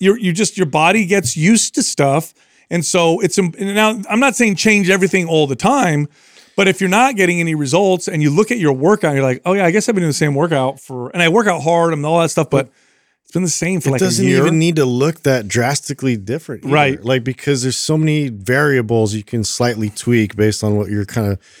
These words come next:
Speaker 2: bringing up in terms of, like, the tempo, the,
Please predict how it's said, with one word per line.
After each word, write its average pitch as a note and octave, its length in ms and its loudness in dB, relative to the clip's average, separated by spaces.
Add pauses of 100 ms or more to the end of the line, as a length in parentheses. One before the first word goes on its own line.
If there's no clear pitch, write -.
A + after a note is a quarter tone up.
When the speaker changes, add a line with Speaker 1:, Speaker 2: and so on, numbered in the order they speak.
(180)
Speaker 2:
bringing A#2 340 -2
up B2 240 0
in G#2+ 100 -2
terms A#2+ 360 0
of, F#2+ 100 -4
like, G2 300 0
the G2 100 -4
tempo, A2 800 0
the, F2+ 320 0